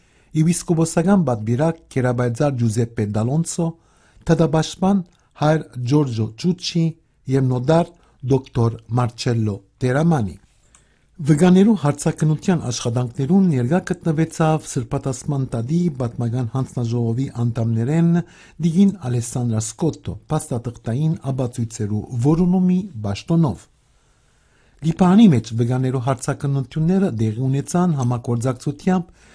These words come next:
Բեյրութի պատրիարքական թեմի օգնական եպիսկոպոս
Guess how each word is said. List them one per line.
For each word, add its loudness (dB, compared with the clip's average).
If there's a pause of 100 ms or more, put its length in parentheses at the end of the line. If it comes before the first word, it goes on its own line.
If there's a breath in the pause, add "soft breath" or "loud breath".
Բեյրութի 0
պատրիարքական -4
թեմի -4
օգնական -4
եպիսկոպոս -4